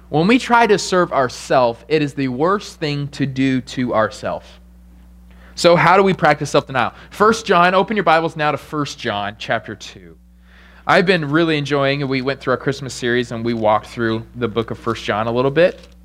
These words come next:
And, uh, when I was reading it, getting ready for Christmas,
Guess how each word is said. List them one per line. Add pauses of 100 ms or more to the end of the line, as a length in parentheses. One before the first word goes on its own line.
(400)
And,
uh,
when
I
was
reading
it,
getting
ready
for
Christmas,